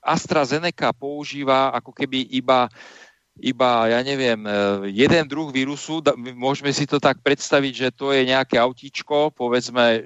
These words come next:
Škodovka, tak AstraZeneca dovezie prvú informáciu Škodovkou aj druhú informáciu Škodovkou, lenže vlastne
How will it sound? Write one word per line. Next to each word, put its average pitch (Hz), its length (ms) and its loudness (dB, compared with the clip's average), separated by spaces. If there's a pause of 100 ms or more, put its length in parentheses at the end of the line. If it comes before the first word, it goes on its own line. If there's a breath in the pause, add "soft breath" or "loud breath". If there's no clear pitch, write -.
Škodovka, 135 880 0
tak 123 240 0
AstraZeneca 135 960 0
dovezie 131 560 0 (320 loud breath)
prvú 143 240 -6
informáciu 135 480 0
Škodovkou 135 640 0
aj 123 80 2
druhú 131 240 -6
informáciu 139 480 0
Škodovkou, 143 720 0 (240 loud breath)
lenže 135 480 4 (480 soft breath)
vlastne 135 720 0